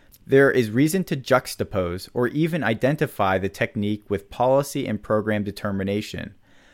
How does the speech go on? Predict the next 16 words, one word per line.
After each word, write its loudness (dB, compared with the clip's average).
But 0
where 2
they 2
cannot 2
be, -4
such 2
a 2
relationship 0
may 4
well 4
constitute -4
a -4
triumph -2
of -8
technique -2
over 2